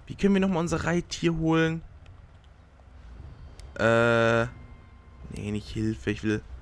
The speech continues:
wissen, wie ich mein Reittier holen kann. Ähm, das wäre doch jetzt ganz sinnvoll, oder? Hier in der Nähe gibt's keine Steuerung eigentlich. Ach, keine Ahnung.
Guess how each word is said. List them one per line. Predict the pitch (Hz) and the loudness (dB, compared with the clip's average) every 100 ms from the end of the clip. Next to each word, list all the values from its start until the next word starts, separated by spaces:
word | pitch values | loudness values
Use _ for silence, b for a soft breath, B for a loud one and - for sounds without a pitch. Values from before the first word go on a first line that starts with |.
| - - - - - - - | -16 -18 -20 -20 -20 -16 -12
wissen, | - 131 | -6 -4
wie | 117 | -4
ich | 120 | -2
mein | 107 | -2
Reittier | 104 120 - - 104 | 0 0 0 -2 0
holen | 107 101 101 | 2 2 2
kann. | - 101 98 - - - - - - - - - - - - - - - - - - - - - | -4 -4 -4 -12 -20 -20 -20 -20 -20 -20 -20 -20 -20 -20 -20 -20 -20 -20 -20 -20 -20 -20 -20 -8
Ähm, | - 107 107 107 107 107 107 - - - | -2 0 2 0 0 -2 -2 -6 -18 -18
das | - | -8
wäre | 131 | -2
doch | 135 | 0
jetzt | 127 - | -2 -2
ganz | 113 113 | -4 -2
sinnvoll, | 139 143 - 98 | -6 -4 -2 0
oder? | 107 170 202 - - - - - - - - - - - - - - - - - | 4 4 2 -4 -20 -20 -20 -20 -20 -20 -20 -20 -20 -20 -20 -20 -20 -20 -20 -20
Hier | - - 113 | -12 -4 -2
in | |
der | 107 | 0
Nähe | 101 101 104 101 | 0 0 0 -2
gibt's | 110 - | -6 -6
keine | 101 | -4
Steuerung | 98 107 110 98 98 | 0 2 2 0 -6
eigentlich. | 95 101 101 - - b b b b b b - - - - - - - - | -6 -6 -6 -8 -14 b b b b b b -20 -20 -20 -20 -20 -20 -20 2
Ach, | 131 117 | 4 4
keine | - 120 110 | 6 8 8
Ahnung. | 107 110 110 | 6 4 2